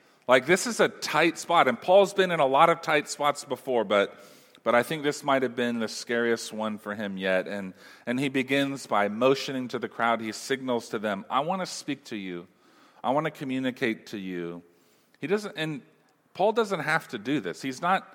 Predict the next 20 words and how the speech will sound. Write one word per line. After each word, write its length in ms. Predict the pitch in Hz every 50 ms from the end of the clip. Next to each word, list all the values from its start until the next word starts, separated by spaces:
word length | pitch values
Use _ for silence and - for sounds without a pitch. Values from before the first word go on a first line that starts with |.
| - - - _ _ _ _
he's 240 | - 160 151 -
not 360 | 202 208 - - 131 117 107 -
bound 520 | 117 110 123 127 139 156 165 160 160 -
to 100 | - 127
do 240 | 104 110 117 120 131
this, 460 | 139 151 156 156 - - - - - _ _ _ _ _ _ _ _
but 100 | - 123
he 120 | 123 131 123
says, 280 | - 147 131 123 117 -
"I 80 | - 123
want 160 | 135 156 165
to 60 | 160
take 260 | 156 - 156 156 -
a 40 | 139
step 800 | - - - - - 135 127 123 - - - - - - - _ -
toward 500 | - - - 127 127 127 127 120 110 92
them." 320 | 90 80 80 78 80 80 _ _ _ _ _
Again, 480 | - 107 107 117 131 135 131 127 113 104
showing 580 | - - - 131 127 131 131 131 123 127 123 - - - - - _ _ _ _
humility. 760 | - - 135 117 113 117 120 117 110 95 101 92 87 85 87